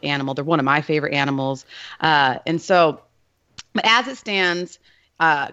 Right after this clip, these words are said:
currently, uh, gray wolves are delisted in Montana, Idaho,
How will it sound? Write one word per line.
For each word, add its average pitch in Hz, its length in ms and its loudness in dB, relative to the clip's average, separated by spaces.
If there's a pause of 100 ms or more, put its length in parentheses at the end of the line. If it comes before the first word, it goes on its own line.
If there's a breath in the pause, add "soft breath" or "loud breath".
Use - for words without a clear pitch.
currently, 208 880 -4 (840)
uh, 143 200 2
gray 180 220 0
wolves 180 300 0
are 165 140 0
delisted 196 520 -6
in 180 60 0
Montana, 175 680 0 (300 soft breath)
Idaho, 160 720 0